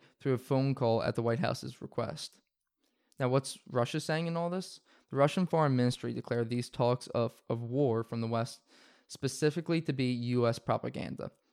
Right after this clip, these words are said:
The spokesperson for the ministry, Maria Zakharova,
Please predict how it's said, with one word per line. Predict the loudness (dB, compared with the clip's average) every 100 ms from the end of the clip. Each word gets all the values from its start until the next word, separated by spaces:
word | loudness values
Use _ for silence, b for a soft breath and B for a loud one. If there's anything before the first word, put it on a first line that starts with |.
| -4
The |
spokesperson | -4 2 2 2 0 0 0 -4
for | -4
the | -2
ministry, | -2 -4 -4 -4 -6 b b -8
Maria | -4 -2 0 0 -2 -10 _ -12
Zakharova, | -4 -4 -4 -4 -4 -2 0 0 0 -2 -4